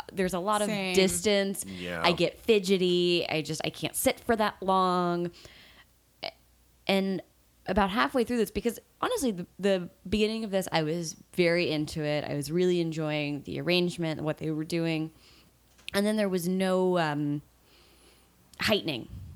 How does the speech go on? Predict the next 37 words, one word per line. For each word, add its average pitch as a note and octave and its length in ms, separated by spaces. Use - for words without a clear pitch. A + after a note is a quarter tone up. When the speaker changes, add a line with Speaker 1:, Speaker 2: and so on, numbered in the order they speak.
Speaker 1:
You F3 140
know, E3 40
when E3 80
they E3 60
talk E3 160
about D3+ 240
in, D3+ 240
improv, D3+ 400
where - 80
it's - 140
like - 180
you D#3+ 60
have D3+ 180
a, D3 120
you D3+ 180
establish D#3 420
what D#3 80
your D#3 100
baseline C#3+ 440
is, C3 120
and C#3+ 100
then C3+ 140
you C#3 100
have D3 160
to - 80
take - 280
something - 380
to, - 180
to D#3 100
heighten D3 400
it, - 200
to, A#2 100
like, G#2+ 120
bring D#3+ 140
the C#3+ 80
intensity C3+ 460
up. - 180